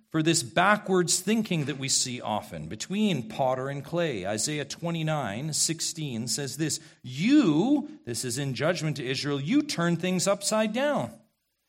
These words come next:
Shall the potter be regarded as the clay, that the thing should be made to save its maker? He did not make me,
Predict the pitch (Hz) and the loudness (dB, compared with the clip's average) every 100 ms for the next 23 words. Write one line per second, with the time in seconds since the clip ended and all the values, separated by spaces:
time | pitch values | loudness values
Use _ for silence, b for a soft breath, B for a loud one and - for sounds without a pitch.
0 | _ _ - - 202 175 180 - - 254 | _ _ -8 -2 0 0 -2 -6 2 4
1 | 311 135 117 233 240 - 127 170 170 156 | 4 2 0 -2 -4 -8 -4 0 0 4
2 | 180 214 254 180 160 156 165 170 - 226 | 6 8 6 4 4 2 0 -2 0 0
3 | 185 143 156 - 160 - 285 311 226 170 | 0 0 0 0 -2 -2 -2 2 2 2
4 | 185 - 160 156 151 214 254 175 160 175 | 0 -2 -2 -2 0 -2 -2 -2 0 0
5 | 170 160 - 190 220 151 151 147 B 233 | 0 -2 -2 -2 -4 -4 -6 -8 B -4
6 | 247 180 135 131 120 135 139 131 143 247 | -2 -2 -2 -2 -4 -6 -6 -6 -4 -4